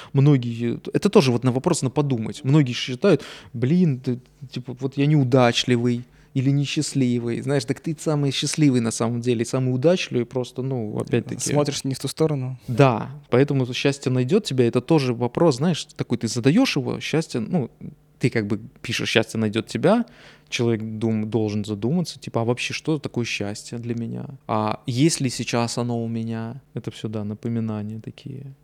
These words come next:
Speaker 1: Счастье обязательно найдёт себя. А я потому что тоже иногда думаю, что, блин, ну вот, в-, опять возвращаясь к тому, что, блин, у меня хочется ещё новую выставку, и там, и ты как будто постоянно не удовлетворён, постоянно несчастлив,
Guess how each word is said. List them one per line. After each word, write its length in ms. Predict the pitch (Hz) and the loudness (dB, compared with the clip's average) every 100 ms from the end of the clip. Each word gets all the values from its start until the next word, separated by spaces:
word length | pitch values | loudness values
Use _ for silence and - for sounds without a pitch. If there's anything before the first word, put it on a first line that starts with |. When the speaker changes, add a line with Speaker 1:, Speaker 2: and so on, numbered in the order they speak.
| _ _ _ - | _ _ _ -10
Speaker 1:
Счастье 320 | - 113 113 | -6 -6 -6
обязательно 340 | 107 147 135 | -6 -6 -4
найдёт 340 | 117 110 107 113 | -4 -4 -8 -12
себя. 220 | - 117 | -10 0
А 40 | 110 | 2
я 120 | 151 | 2
потому 240 | - 160 | 2 -2
что 100 | 156 170 | 0 0
тоже 140 | 123 | 0
иногда 280 | 107 104 104 | 0 -2 -2
думаю, 280 | 104 143 117 | 0 0 -2
что, 180 | - 110 | -4 -6
блин, 400 | 101 139 170 139 | -4 -4 -4 -2
ну 80 | |
вот, 220 | 190 127 - | 0 0 -2
в-, 240 | 117 113 | -6 -4
опять 340 | 131 - 117 | 0 2 2
возвращаясь 420 | 104 104 104 117 113 | 0 -2 -2 -6 -6
к 40 | |
тому, 100 | 143 | -6
что, 120 | - | -4
блин, 320 | 110 127 190 143 | -2 2 2 0
у 60 | |
меня 280 | 113 117 113 - - - - - | -2 -2 -4 -6 -18 -20 -10 -2
хочется 260 | 123 - | -2 0
ещё 300 | 113 - 175 | -4 0 0
новую 380 | 151 139 180 160 | 2 2 2 2
выставку, 680 | 123 131 123 117 - - 113 | 2 0 0 -4 -10 -8 -8
и 60 | |
там, 320 | 120 120 117 127 | -8 -10 -10 -8
и 120 | 90 | -8
ты 360 | - 113 113 - _ _ _ _ _ | -6 -4 -6 -8 _ _ _ _ _
как 120 | 113 104 | -8 -6
будто 180 | 120 | -8
постоянно 460 | - 127 - 123 117 | -6 -4 2 2 4
не 100 | 113 | 0
удовлетворён, 640 | 110 110 110 117 139 208 | -2 -6 -2 0 2 2
постоянно 420 | - - 117 110 | 0 -2 -2 -2
несчастлив, 600 | 107 110 - 196 196 139 | -2 -4 -4 -4 -4 -6